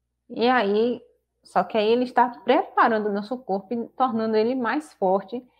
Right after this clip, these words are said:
para resistir a essa infecção. Existe um movimento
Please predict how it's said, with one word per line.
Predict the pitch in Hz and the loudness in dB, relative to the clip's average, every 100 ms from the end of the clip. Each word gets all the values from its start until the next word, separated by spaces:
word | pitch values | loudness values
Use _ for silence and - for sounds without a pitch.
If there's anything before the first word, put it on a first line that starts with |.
| _ - | _ -4
para | 190 | -2
resistir | 220 240 247 269 - 202 196 240 - | 2 2 0 -2 -4 -4 -2 -4 -6
a | 220 196 | -4 -2
essa | 202 - 233 262 - | -2 -6 -8 -8 -8
infecção. | 226 214 240 - - 262 _ _ _ _ _ _ _ _ _ _ _ _ _ _ _ _ _ - _ _ _ _ _ _ - | -6 -4 -6 -6 -16 -16 _ _ _ _ _ _ _ _ _ _ _ _ _ _ _ _ _ -20 _ _ _ _ _ _ 4
Existe | 403 302 330 370 | 6 6 4 4
um | |
movimento | 330 349 311 247 240 262 254 196 | 4 6 6 6 4 2 0 -6